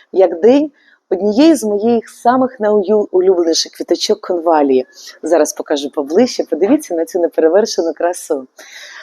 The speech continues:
Е, цей день,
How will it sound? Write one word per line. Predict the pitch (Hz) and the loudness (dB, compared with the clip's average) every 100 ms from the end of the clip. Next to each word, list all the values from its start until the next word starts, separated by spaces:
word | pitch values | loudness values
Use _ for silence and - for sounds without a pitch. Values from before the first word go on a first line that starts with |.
| - - _ _ - | -20 -20 _ _ 0
Е, | 196 202 208 208 208 208 208 208 - _ _ _ _ _ _ _ | 2 4 4 4 2 0 -6 -14 -18 _ _ _ _ _ _ _
цей | - - 196 | -4 4 4
день, | 160 175 262 294 | 4 4 4 2